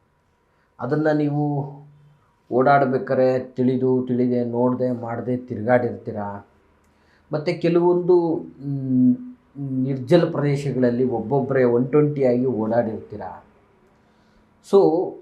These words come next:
ಕೆಲವೊಂದು ಬಾರಿ ಈ ಒಂದು ತಂತ್ರ ಪ್ರಭಾವಗಳಿಗೆ, ಈ ವಾಮಾಚಾರ, ಕೃತ್ರಿಮ ಪ್ರಭಾವ, ದುಷ್ಟಶಕ್ತಿಯ ಆವಾಹನೆ, ಇಂಥದ್ದನ್ನೆಲ್ಲ ನಿಮ್ಮ ಒಂದು ಮನೆ ಅಥವಾ ಕುಟುಂಬದ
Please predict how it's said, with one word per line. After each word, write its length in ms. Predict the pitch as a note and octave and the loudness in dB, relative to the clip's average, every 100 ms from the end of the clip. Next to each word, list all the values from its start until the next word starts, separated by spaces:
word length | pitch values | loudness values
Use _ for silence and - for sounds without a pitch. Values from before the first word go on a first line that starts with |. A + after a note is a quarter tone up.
| _ | _
ಕೆಲವೊಂದು 440 | F3 F#3 G3 G3 | 0 4 4 4
ಬಾರಿ 340 | F3 F3 F3+ F3+ | 2 4 4 2
ಈ 340 | F3 E3+ F3+ | 0 -2 -4
ಒಂದು 300 | F3+ F3 E3+ | 0 0 -2
ತಂತ್ರ 380 | D#3+ D3 D#3 G3 | -2 -2 0 0
ಪ್ರಭಾವಗಳಿಗೆ, 960 | E3 D3+ C3 C#3+ F3+ F3 D#3+ D3 D3 | 0 -2 0 4 6 6 4 2 2
ಈ 160 | B2 C3+ | 0 0
ವಾಮಾಚಾರ, 760 | C#3+ B2+ C#3+ C#3+ C#3 - B2+ B2 A#2+ A#2 - _ _ _ _ _ _ | 0 0 2 0 -2 0 0 2 0 -2 -8 _ _ _ _ _ _
ಕೃತ್ರಿಮ 380 | - C#3+ E3 E3 | -6 -2 2 2
ಪ್ರಭಾವ, 760 | D#3 B2 A2 B2 A#2 A2+ A2+ - B2 A#2+ | 2 0 2 2 2 0 -2 -4 -10 -2
ದುಷ್ಟಶಕ್ತಿಯ 840 | D3+ D#3 - F#3 - B2 - D3+ D3 | -2 0 0 0 0 -10 -6 2 4
ಆವಾಹನೆ, 880 | B2+ B2+ B2+ B2+ - A#2 A2 A2 G#2+ - _ _ _ D#3 | 4 4 4 2 -2 -12 -12 -14 -18 -20 _ _ _ -4
ಇಂಥದ್ದನ್ನೆಲ್ಲ 880 | E3 F3 F#3 E3 F#3+ E3 D#3 F#3+ G#3+ E3 F3 - | -2 2 2 4 2 4 2 6 8 8 4 0
ನಿಮ್ಮ 280 | C#3+ D#3+ F3 | 0 0 2
ಒಂದು 420 | F3+ E3+ D#3+ D#3+ | 4 4 2 2
ಮನೆ 320 | D3+ C#3+ D3+ D#3+ | 0 2 2 2
ಅಥವಾ 340 | D3+ C#3+ D3+ | 0 -4 -6
ಕುಟುಂಬದ 640 | D3 D3+ E3 D#3+ D#3 D3 | -6 -4 -2 2 2 2